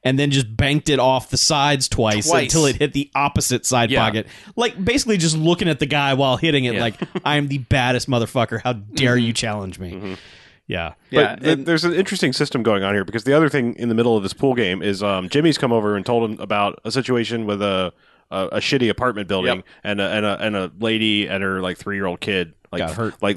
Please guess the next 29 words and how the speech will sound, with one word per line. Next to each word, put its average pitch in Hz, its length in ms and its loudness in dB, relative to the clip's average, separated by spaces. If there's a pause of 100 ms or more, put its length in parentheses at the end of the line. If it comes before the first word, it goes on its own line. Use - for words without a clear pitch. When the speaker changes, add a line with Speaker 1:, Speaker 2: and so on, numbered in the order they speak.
Speaker 4:
leaned 120 260 0
on 107 140 2
a, 95 140 0
a, 95 200 -4 (280)
a 87 60 -12 (140)
handrail 110 500 -2
and 87 100 -8
it 85 80 -10
gave 104 280 -2
way 104 200 0
and 85 100 -4
they 87 80 -6
fell 95 220 -4
off 90 240 -2
and, 82 160 -12
like, 85 180 -12
hurt 92 220 -10
the - 80 -12
kid. - 100 0
Speaker 3:
Yeah, 123 120 2
in - 120 2
the 160 80 2
middle 180 240 4
of 147 100 2
this 127 160 0
intense 123 420 0
pool 139 260 2
game, 95 240 0
Speaker 4:
Sure. 98 180 0